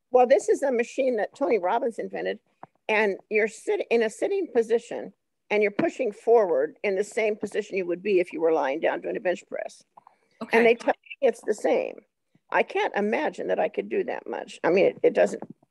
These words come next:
Speaker 1: com-, compute in my mind, <laughs> but, um, it's the same movement and the same pushing forward.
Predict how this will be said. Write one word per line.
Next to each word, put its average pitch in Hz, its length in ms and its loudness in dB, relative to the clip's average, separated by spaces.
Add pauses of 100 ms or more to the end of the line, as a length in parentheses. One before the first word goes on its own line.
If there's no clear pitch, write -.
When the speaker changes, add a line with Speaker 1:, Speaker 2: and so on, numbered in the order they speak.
(300)
Speaker 1:
com-, 240 200 0 (120)
compute 220 340 2
in 175 120 2
my 175 100 0
mind, 240 280 2 (460)
<laughs> - 460 -20
but, 320 260 4 (100)
um, 208 260 -2 (380)
it's - 200 -4
the 262 120 -6
same 247 320 4
movement 233 500 2
and 185 100 -2
the 208 60 -2
same 226 220 -2
pushing - 320 -4
forward. 180 260 0